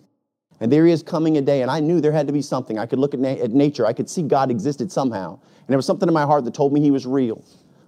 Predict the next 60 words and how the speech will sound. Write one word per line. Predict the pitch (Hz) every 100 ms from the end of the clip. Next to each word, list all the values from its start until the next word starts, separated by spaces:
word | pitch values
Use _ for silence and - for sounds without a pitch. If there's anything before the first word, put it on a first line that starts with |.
| -
But | 131
it |
was | 127
a |
realization | 123 156 202 156 170 156 135
to | 113
know | 143
that | 127
one | 120 135 165
day | 151
I | 139
was | 127
gonna | 123 120 - _
fa-, | 147 151 143
I |
was | 131
gonna | 135
face | 127 - 160 170 -
my | 127 143
mortality. | 143 135 139 - 143 127 104 98 _ _ _ _ _ -
And |
he | 120
asked | 143 156
me | 185
a | 165
question. | - 180 143
He |
said, | 117 113
"If | 123
you | 104
died | 139 139 165
today, | 151 127 113
David, | 104 104 107
are |
you | 104
a | 90
hundred | 151 160
percent | 139 147 -
sure | -
you're | 143
gonna | 123 123
go | 113
to | 107
heaven? | 104 87 - - _ _ _ _ _
Do | 151
you |
have | 160
a |
relationship | 120 135 151 131 135
with | 98
God?" | - 117 95 - _ _ _ _ _ _
And | 117
I | 117
thought, | 151 143
"You |
know, | 147
I'm | 139 165
a |
good | 143 139
person. | - 143 - 156